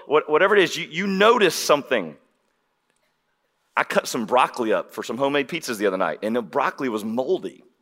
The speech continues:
We ate it anyway. I'm just kidding. Uh, it was so gross. And, and, but there's an alarm that goes off when you find something moldy. You know what you immediately do? "Oh, no." I, I, I,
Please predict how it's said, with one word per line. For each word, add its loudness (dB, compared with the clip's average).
We 0
ate 4
it -4
anyway. -2
I'm -18
just -14
kidding. -10
Uh, 4
it 6
was 2
so 4
gross. 2
And, 4
and, 2
but 2
there's 4
an 4
alarm 8
that 4
goes 6
off 8
when 2
you 0
find 4
something 2
moldy. 6
You -4
know 6
what 2
you -6
immediately 4
do? 4
"Oh, 2
no." 6
I, 6
I, 4
I, 2